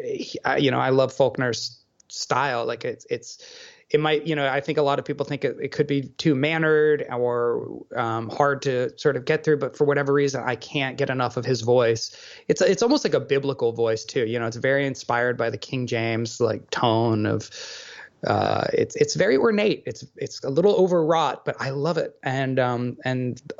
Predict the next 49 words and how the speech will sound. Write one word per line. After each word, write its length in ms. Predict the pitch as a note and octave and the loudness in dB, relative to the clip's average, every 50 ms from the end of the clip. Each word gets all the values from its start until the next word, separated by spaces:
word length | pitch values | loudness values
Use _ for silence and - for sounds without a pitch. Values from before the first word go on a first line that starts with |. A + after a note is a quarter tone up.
| - - - | -2 0 0
Absalom, 400 | C#3 C#3+ C#3 - E3 D3+ C#3+ C3+ | 0 0 2 2 2 2 2 2
Absalom, 480 | C3 C#3+ C#3+ - - C#3 C3+ C3 B2+ | 0 -2 -4 -4 -4 -4 -4 -4 -4
I 80 | B2+ C3+ | -4 -4
mean, 160 | C3+ C#3 C#3 | -2 0 0
I've 140 | D3+ D#3 C#3+ | 0 2 2
read 120 | D#3 D3+ | 2 2
everything 300 | D3 D3 D3 C#3+ C#3+ C#3 | 2 0 -2 -2 -4 -6
by 140 | B2 B2+ A#2+ | -8 -10 -8
Faulkner, 320 | - C#3+ C3 A2+ - A#2 A#2 | -4 -4 -4 -4 -4 -8 -8
and 100 | A#2+ C3 | -6 -4
Absalom, 400 | C3 C3 - - D3+ C3+ B2+ B2+ | -4 -4 -4 -4 -4 -4 -4 -4
Absalom, 340 | B2+ B2 - - B2+ A#2+ | -6 -6 -6 -8 -8 -8
I 60 | A2 A2+ - - | -8 -10 -10 -6
think 240 | C3+ B2+ A#2 A#2 | -4 -4 -2 -2
is, 280 | B2+ A#2+ A#2 - - - | -4 -4 -4 -6 -8 -6
is 160 | B2+ A#2 - - | -6 -6 -6 -6
the 80 | - A#2 | -8 -4
best 300 | A2+ B2 A2+ A2 - - | -2 0 -2 -2 -2 -6
of 100 | A#2 A#2 | -6 -4
the 60 | A#2 | -2
best. 380 | B2 A#2+ A#2 A2+ A2+ - - - - | 0 0 2 0 0 -2 -6 -6 -4
And 240 | B2 A#2+ A#2+ A2+ G#2+ | -4 -2 -2 -2 -2
I 140 | G#2+ A2+ G#2+ | -2 -2 -4
can't, 500 | - - - - C3 A#2+ A#2 A2+ A#2 - - - - - - - | -4 -6 -4 -2 -2 0 -2 -2 -4 -8 -18 -20 -20 -20 -6 -2
I 60 | - A2+ | -2 0
can't 200 | - C#3+ C3+ B2 | 2 2 0 0
get 120 | C3 B2 | 0 0
enough 240 | A#2+ A#2 A2+ A2+ - | 0 0 -2 -2 -2
of 80 | A2 | -2
it. 60 | - A#2 | -2 0
I 20 | |
always, 480 | A2 - B2 B2+ C3 C3 B2 B2 - - | 2 4 4 4 4 4 2 -2 -2 -2
like, 200 | - B2+ A2 - | -2 -2 0 0
every 200 | C3 C3 C#3 C#3+ | 0 2 2 2
couple 240 | - - C3+ C3+ C3 | 2 2 0 2 2
of 60 | B2+ | 4
years 240 | B2+ A#2+ A#2+ A2 A#2+ | 4 4 2 2 0
I 60 | A#2 | -4
pick 260 | A#2 - C3 - - | -4 -4 -4 -2 0
it 60 | A2+ | 0
up 180 | A#2+ A2 G#2 - | 0 0 0 -2
and 80 | A2 A2+ | -2 -2
I 100 | A2 A2 | -2 0
have 160 | A2 A2 - | -2 -4 -2
to 140 | - A2+ A2 | -2 -2 0
reread 360 | A2 A2+ A2+ G#2 A2 A2+ G#2+ | 0 0 0 2 2 2 2
it. 200 | G#2 G#2 - - - | 2 0 -2 -2 -2
Um, 460 | A#2+ A2+ G#2+ G#2 G#2 G2+ G#2 G#2+ A2 - _ _ _ _ _ - - - | 0 0 2 2 0 -2 -2 -4 -6 -10 _ _ _ _ _ -14 -6 -2
and 400 | A#2+ A2+ A2 G#2 G#2 G#2 G2+ | 0 2 2 2 0 -2 -4